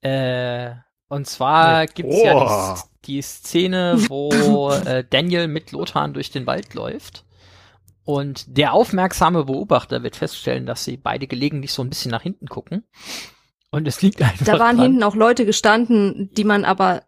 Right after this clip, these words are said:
Speaker 3: im, in der Kameraeinstellung nicht sieht, die
Speaker 1: Genau,
Speaker 3: geguckt haben,
Speaker 1: äh,
Speaker 3: ob der
Speaker 1: das
Speaker 3: wiederkommt.
Speaker 1: liegt im Wesentlichen daran, dass sie da gefilmt haben und Dinge, die dir halt, wenn du irgendwo in der kanadischen Wildnis, äh, Dinge filmst, gelegentlich passieren.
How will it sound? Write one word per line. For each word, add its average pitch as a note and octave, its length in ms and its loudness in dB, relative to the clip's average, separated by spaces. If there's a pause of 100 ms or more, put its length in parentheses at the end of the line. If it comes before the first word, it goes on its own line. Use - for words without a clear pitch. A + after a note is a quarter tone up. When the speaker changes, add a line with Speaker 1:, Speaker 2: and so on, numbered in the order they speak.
(100)
Speaker 3:
im, F#3 460 0
in F#3+ 140 2
der F#3+ 100 2
Kameraeinstellung F#3 800 0
nicht F3+ 160 -2
sieht, - 460 -6
die F#3+ 80 -4
Speaker 1:
Genau, C#3 320 2
Speaker 3:
geguckt - 180 2
haben, E3 160 4
Speaker 1:
äh, B2+ 80 2
Speaker 3:
ob - 220 -8
der E3+ 180 0
Speaker 1:
das D#3+ 140 -2
Speaker 3:
wiederkommt. D#3 540 -2 (180)
Speaker 1:
liegt C3+ 520 -4
im E3 120 0
Wesentlichen D#3 360 0
daran, C#3 360 0
dass B2 100 0
sie - 80 -6
da A#2 240 -2
gefilmt A#2 440 -4
haben F3 360 2
und C#3 220 -8 (480)
Dinge, F3+ 280 4
die E3 140 -6
dir D3 180 6
halt, C#3 260 2
wenn C#3 120 -2
du C#3+ 80 -2
irgendwo C#3 340 -4
in C3+ 60 -4
der C3 100 0
kanadischen B2 580 -2
Wildnis, B2+ 600 -6
äh, A#2 380 -8
Dinge A#2+ 200 -6
filmst, D#3 400 -6
gelegentlich A2+ 400 -8
passieren. A#2+ 460 -10